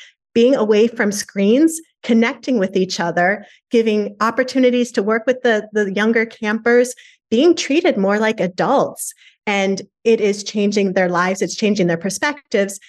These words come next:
And what's most important, many of those teenagers are graduating from our camp, going to college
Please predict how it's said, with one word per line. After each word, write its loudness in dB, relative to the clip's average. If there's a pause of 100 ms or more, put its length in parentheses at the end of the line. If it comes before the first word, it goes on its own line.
(140)
And 0
what's -2
most 2
important, -2
many 2
of -4
those 0
teenagers 0
are 2
graduating -2
from -2
our 0
camp, -4 (120)
going 4
to 0
college 0